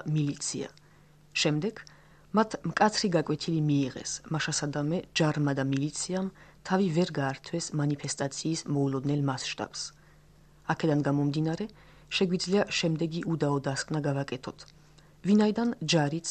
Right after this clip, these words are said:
და მილიციაც ამოქმედდა დემონსტრანტების წინააღმდეგ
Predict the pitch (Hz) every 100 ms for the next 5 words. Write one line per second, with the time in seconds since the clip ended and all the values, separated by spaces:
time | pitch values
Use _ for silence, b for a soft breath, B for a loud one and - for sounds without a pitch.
0 | - 143 147 139 131 - 151 - 147 143
1 | 143 139 139 135 147 147 143 143 139 139
2 | 135 135 131 - 151 135 127 131 139